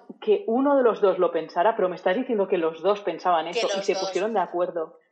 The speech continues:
Speaker 1: para matar a la
Speaker 2: Claro,
Speaker 1: niña,
Speaker 2: claro.
Speaker 1: estando divorciados. Y la otra con un amante.
Speaker 2: Es que yo, a
Speaker 1: Es
Speaker 2: ver,
Speaker 1: que no tienen ninguna lógica.
Speaker 2: yo de verdad, mi sueño, mi sueño es que alguien, eh, le diese el suero de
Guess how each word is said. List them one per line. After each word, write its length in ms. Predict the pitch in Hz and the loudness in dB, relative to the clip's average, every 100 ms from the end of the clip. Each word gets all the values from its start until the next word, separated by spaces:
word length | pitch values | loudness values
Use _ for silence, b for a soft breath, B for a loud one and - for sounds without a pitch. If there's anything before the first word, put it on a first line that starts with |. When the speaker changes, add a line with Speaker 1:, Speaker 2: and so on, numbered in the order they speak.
| _ | _
Speaker 1:
para 180 | 214 202 | 4 4
matar 240 | 170 165 220 | 4 4 4
a 40 | |
la 60 | 175 | 4
Speaker 2:
Claro, 140 | 170 | 2
Speaker 1:
niña, 140 | 196 175 | -2 -4
Speaker 2:
claro. 140 | 185 | -4
Speaker 1:
estando 340 | 180 226 262 202 | -2 0 2 0
divorciados. 920 | 262 220 170 - 185 170 165 123 - _ _ _ _ _ _ _ _ _ _ _ - | 2 2 0 -4 -2 0 0 -6 -14 _ _ _ _ _ _ _ _ _ _ _ -2
Y 100 | 196 | 4
la 140 | 175 | 4
otra 200 | 196 226 | 4 2
con 140 | 202 | 2
un 80 | 208 | 2
amante. 500 | 175 151 147 151 185 - _ _ _ _ _ _ _ _ _ _ _ | 2 0 -4 -10 -16 -18 _ _ _ _ _ _ _ _ _ _ _
Speaker 2:
Es 200 | - 240 | -12 -10
que 160 | 370 359 | -8 -6
yo, 120 | 240 277 - | -4 -4 -6
a 60 | 202 | -6
Speaker 1:
Es 120 | 196 | -4
Speaker 2:
ver, 60 | - | -4
Speaker 1:
que 60 | |
no 120 | 175 175 | -6 -6
tienen 340 | 269 254 196 | -4 -2 -2
ninguna 420 | 185 170 190 226 | -2 0 2 4
lógica. 560 | 185 208 330 - - - _ _ _ _ _ 208 | 4 2 -4 -8 -10 -14 _ _ _ _ _ -6
Speaker 2:
yo 140 | 285 | -4
de 120 | 370 | -2
verdad, 440 | 269 220 185 185 - | -4 -4 -4 -4 -6
mi 240 | 220 233 | -12 -14
sueño, 600 | 233 - 254 277 311 370 440 - _ _ | -14 -12 -6 -6 -6 -12 -14 -16 _ _
mi 260 | 208 214 196 | -20 -18 -18
sueño 540 | 190 226 226 233 311 415 _ _ _ - | -18 -10 -10 -10 -18 -20 _ _ _ -14
es 280 | 247 - | -12 -12
que 160 | - 202 | -10 -6
alguien, 520 | 196 254 262 262 - _ _ _ | -6 -6 -10 -12 -14 _ _ _
eh, 880 | - 165 196 185 175 170 165 165 165 190 | -20 -14 -8 -6 -6 -10 -14 -14 -16 -14
le 220 | 202 185 | -12 -10
diese 540 | 196 202 - 165 160 | -10 -10 -10 -10 -8
el 120 | 190 | -10
suero 300 | 196 233 262 | -10 -8 -6
de 100 | 294 | -6